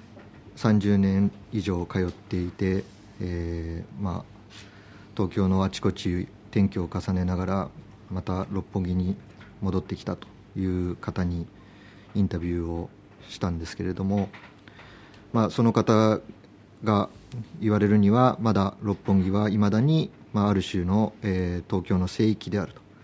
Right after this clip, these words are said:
えー、敷居が高くて、えー、非常に奥が深い、えー、街であると。まあ、あの、一元で入れない店が多くてですね、えー、女性が一人二人で気軽に飲みに行ける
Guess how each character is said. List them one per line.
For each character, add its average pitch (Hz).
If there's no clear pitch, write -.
え 95
ー、 90
敷 -
居 -
が 92
高 95
く -
て、 127
え 92
ー、 -
非 92
常 110
に 117
奥 -
が 92
深 110
い、 -
え 92
ー、 -
街 87
で -
あ -
る -
と。 -
ま 101
あ、 110
あ 104
の、 95
一 120
元 113
で 110
入 107
れ 104
な 98
い 90
店 92
が -
多 98
く -
て 80
で -
す -
ね、 123
え 92
ー、 98
女 101
性 98
が 92
一 104
人 90
二 95
人 90
で 104
気 -
軽 98
に 95
飲 92
み 90
に 90
行 92
け 98
る 98